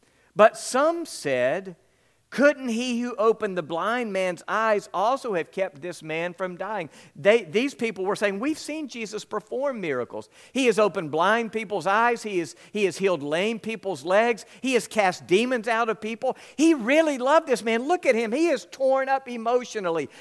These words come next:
Why didn't he do something? He could have healed him."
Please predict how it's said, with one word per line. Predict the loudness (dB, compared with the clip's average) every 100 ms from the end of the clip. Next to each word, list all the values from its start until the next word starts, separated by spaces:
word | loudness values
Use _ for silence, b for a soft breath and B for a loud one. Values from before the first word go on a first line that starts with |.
| B
Why | 0 4 6 4
didn't | 0 -4
he | -4 -4
do | -4 -4
something? | -4 -6 -6
He | -6 -8
could | -4 -4
have | -4
healed | -8 -8 -6 -6
him." | -10 -14 -14